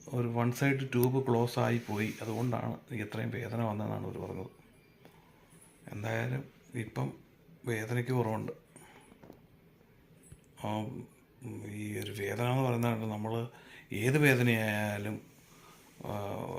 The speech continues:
മനുഷ്യനെ ശരിക്കും, ആ, ഒരു എന്താ പറയുക, മെൻ്റലിലേക്ക്, മെൻ്റൽ ഷോക്കിലേക്ക് കൊണ്ടുപോകും. അത്ര അൺസൈക്കിളാണ് ഈ വേദന എന്ന് പറയുന്നത്. ഓരോ ആൾക്കാരും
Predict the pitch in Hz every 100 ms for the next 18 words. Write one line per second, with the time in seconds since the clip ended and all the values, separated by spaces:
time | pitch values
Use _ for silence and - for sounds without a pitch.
0 | 87 98 110 110 107 117 110 110 110 -
1 | - - - 107 107 117 113 104 - -
2 | - - 117 107 107 110 107 104 101 -
3 | 113 104 98 98 - - - - - -
4 | - - - - 104 104 104 113 120 120
5 | 117 117 104 - 110 110 117 123 - -
6 | - - 101 98 101 101 98 98 98 -
7 | - - - - 127 110 - - - -
8 | - - - - - 98 107 - 123 120
9 | 113 101 98 98 98 101 104 107 101 95
10 | - - - - - - - - - -
11 | - - - - - - - - - -
12 | - - 123 113 101 - 110 113 117 107
13 | 107 113 113 117 113